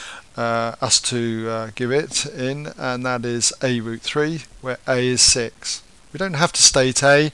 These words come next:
but if we did, it would be six. Okay, so we move on to part B now. And in this one, we're asked to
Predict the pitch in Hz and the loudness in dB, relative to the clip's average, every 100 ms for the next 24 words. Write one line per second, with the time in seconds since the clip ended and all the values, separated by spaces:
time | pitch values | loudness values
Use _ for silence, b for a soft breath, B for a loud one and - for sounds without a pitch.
0 | B B 143 147 - 131 117 156 156 - | B B -4 -4 -2 -4 2 6 6 2
1 | B B B B - 127 131 110 120 - | B B B B -12 -10 -10 -8 -2 -2
2 | 120 104 - - - - - - - - | -2 -10 -16 -16 -16 -20 -20 -20 -20 -20
3 | - - - B B B B B B - | -20 -20 -20 B B B B B B -6
4 | 190 180 233 269 - - 160 147 143 160 | 0 6 6 4 -6 2 6 6 6 2
5 | 151 143 143 127 - 135 131 - 139 120 | 4 2 2 0 2 2 0 0 2 2
6 | 117 139 135 143 165 196 - - - - | 2 0 2 4 6 4 0 -20 -20 -20
7 | - - - - - - - - - - | -20 -20 -20 -20 -20 -20 -20 -20 -20 -18
8 | B B B 135 151 170 202 - 143 151 | B B B -2 0 4 4 4 2 0
9 | 156 131 127 131 135 127 - - 131 123 | 0 0 0 0 2 2 0 0 0 0